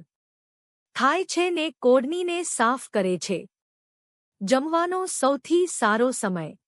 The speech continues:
આઠ, સવારનું ભોજન સૌથી સારો સમય સવારે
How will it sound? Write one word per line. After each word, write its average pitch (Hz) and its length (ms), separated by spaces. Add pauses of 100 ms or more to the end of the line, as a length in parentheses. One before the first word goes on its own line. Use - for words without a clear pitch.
(800)
આઠ, 339 260
સવારનું 269 720
ભોજન 196 440 (1000)
સૌથી 339 600
સારો 262 480
સમય 240 420
સવારે 175 500